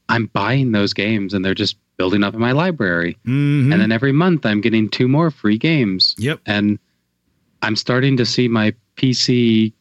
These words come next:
Speaker 1: Steam collection grow just as the way it used to, even though I haven't bought any new Steam games.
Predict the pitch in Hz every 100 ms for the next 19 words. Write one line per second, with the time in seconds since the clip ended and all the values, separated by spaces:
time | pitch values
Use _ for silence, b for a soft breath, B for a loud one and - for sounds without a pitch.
0 | _ - - 123 127 - 95 92 - 95
1 | 92 98 95 92 92 85 101 92 - 107
2 | 90 - 92 95 90 92 98 - 87 82
3 | 85 - 113 110 104 120 107 101 101 101
4 | 98 95 - 110 101 87 80 87 -